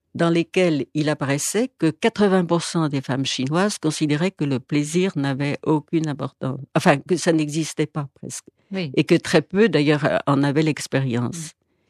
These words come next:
Speaker 1: Donc, c-, ça révèle, euh, c'est, c'est un, <laughs>
Speaker 2: Un
Speaker 1: un profil
Speaker 2: changement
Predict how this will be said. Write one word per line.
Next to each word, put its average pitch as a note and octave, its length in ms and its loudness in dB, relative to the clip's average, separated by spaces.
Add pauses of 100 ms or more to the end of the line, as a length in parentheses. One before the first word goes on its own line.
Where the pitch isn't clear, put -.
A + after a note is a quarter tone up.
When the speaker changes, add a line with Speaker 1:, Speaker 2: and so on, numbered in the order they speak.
(360)
Speaker 1:
Donc, G3 220 4
c-, - 220 -4 (100)
ça G3+ 240 2
révèle, A3 540 2 (100)
euh, - 40 -2 (480)
c'est, - 280 -6
c'est D#3 360 -4
un, C3 360 -2 (560)
<laughs> - 20 -18 (340)
Speaker 2:
Un - 160 -4
Speaker 1:
un F#3 80 6
profil G#3 400 4
Speaker 2:
changement D4 80 -2